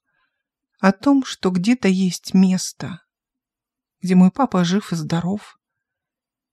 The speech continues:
где он купил сигарет и поехал дальше,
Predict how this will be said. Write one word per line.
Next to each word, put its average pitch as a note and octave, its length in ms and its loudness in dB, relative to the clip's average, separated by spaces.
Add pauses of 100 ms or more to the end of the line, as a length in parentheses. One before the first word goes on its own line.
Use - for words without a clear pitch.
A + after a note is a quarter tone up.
(120)
где F#3 180 2
он F3+ 100 6
купил A#3 280 0
сигарет G3+ 580 -2 (100)
и F#3+ 320 2
поехал F3 440 -4
дальше, F3 480 -10